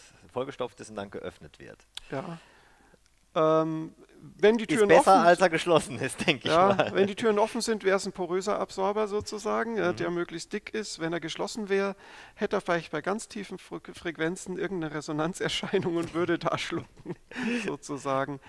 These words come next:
Speaker 2: Also, ähm, Tiefenabsorption ist nie billig.
Speaker 1: Okay.
Speaker 2: Ja, ähm, entweder ich brauche dafür viel Platz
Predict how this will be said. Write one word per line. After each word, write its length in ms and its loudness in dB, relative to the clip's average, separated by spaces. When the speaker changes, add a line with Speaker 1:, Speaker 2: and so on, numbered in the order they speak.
Speaker 2:
Also, 380 -2
ähm, 400 0
Tiefenabsorption 1300 -2
ist 240 -4
nie 440 -4
billig. 420 -6
Speaker 1:
Okay. 300 -16
Speaker 2:
Ja, 300 -4
ähm, 540 -4
entweder 420 2
ich 140 -4
brauche 200 -4
dafür 280 -8
viel 180 -10
Platz 480 -8